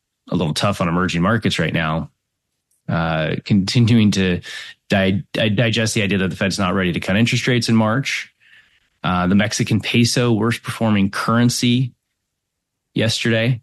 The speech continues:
is down two percent. Why? Well, Donald Trump is the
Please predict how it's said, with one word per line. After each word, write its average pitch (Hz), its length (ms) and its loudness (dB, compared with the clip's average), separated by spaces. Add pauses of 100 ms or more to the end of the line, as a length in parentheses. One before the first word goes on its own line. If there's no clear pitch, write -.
(120)
is 107 200 -2
down 101 180 -2
two - 260 0
percent. 117 580 -2 (640)
Why? 123 500 0
Well, 120 360 0 (1900)
Donald 123 240 2
Trump 156 240 0
is 98 160 0
the 101 400 0